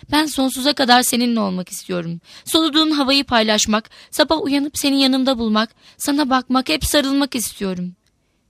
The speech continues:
Neden sen de her şeyi bırakma cesaretini göstermiyorsun? İşinde bir mevki edinmeni beklememi istiyorsun. Öyleyse ancak yirmi yıl sonra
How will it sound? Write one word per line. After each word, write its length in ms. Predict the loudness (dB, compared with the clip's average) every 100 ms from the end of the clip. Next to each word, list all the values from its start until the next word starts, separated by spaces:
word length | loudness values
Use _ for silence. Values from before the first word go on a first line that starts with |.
| -6
Neden 220 | -2 -2
sen 260 | -2 -2 -2
de 60 |
her 140 | -2 0
şeyi 260 | -2 -2
bırakma 320 | -2 -2 -2
cesaretini 580 | -4 -2 0 0 -2 -4
göstermiyorsun? 1000 | -4 -6 -2 -2 -2 -4 -6 -8 -14 -18 -20 _ _ _ _ _ _ 0
İşinde 440 | 2 2 0 -2
bir 80 | 0
mevki 440 | 2 0 0 0
edinmeni 400 | 0 -2 -2 -2
beklememi 540 | -2 -4 -6 -4 -4 -6
istiyorsun. 680 | -8 -6 -4 -4 -8 -12 -14 _ _ -4
Öyleyse 380 | 0 0 2
ancak 380 | 2 2 0 0
yirmi 240 | 0 0 0
yıl 140 | -2
sonra 400 | -4 -6 -4 -6